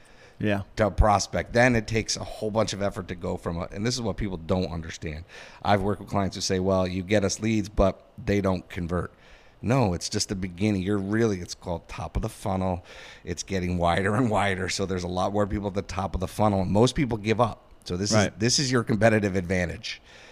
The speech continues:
Speaker 2: Most people in your space, no matter what you do, if they're utilizing Facebook, Instagram, Google, doesn't matter. If they're utilizing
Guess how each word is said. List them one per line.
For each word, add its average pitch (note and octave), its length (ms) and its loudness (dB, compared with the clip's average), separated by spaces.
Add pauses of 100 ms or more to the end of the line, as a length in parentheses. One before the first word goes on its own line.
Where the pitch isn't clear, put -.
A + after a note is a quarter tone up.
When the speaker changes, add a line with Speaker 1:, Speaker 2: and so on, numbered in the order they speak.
(180)
Speaker 2:
Most A2+ 280 4
people C#3 240 4
in G2+ 160 6
your G2+ 160 6
space, F#2+ 460 2
no E2+ 80 0
matter E2+ 200 0
what E2 300 -2
you A#2+ 140 0
do, F2+ 400 2 (280)
if D#2+ 140 -8
they're F#2 100 -4
utilizing G2 640 0
Facebook, F2+ 580 -2 (600)
Instagram, F2+ 800 -2
Google, F#2 280 -4
doesn't D#3 320 2
matter. C3+ 340 0
If F#2 160 -8
they're G2+ 120 0
utilizing A2 840 2